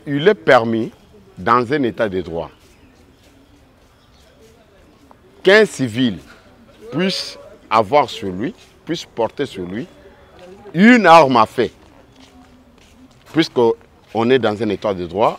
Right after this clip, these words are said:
au nom de, de l'état de droit. C'est-à-dire, yo, oza civil, neti ngai.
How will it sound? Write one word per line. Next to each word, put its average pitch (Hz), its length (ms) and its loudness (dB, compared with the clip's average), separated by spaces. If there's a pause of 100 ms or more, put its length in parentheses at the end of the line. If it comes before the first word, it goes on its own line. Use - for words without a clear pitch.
(140)
au 156 140 2
nom 185 280 4
de, 127 200 2 (180)
de 117 180 -4
l'état 117 280 -2
de 98 120 -6
droit. 85 260 -10 (800)
C'est-à-dire, 131 520 -2
yo, 151 360 6 (120)
oza 117 260 2
civil, 104 520 -6
neti 110 280 -4
ngai. 90 300 -8